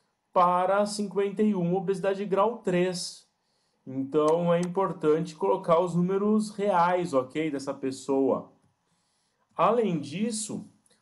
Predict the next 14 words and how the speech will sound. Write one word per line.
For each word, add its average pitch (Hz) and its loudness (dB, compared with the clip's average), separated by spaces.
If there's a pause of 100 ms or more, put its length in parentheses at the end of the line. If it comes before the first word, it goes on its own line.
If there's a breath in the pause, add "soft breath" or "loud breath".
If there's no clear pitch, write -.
você 160 -4
também 214 2
pode 214 2
colocar 190 2
o 180 2
valor 175 2
da 165 2
cintura, 220 0 (1200)
é, 143 2
e 175 2
o 175 6
valor 165 2
do 143 -2
quadril 151 0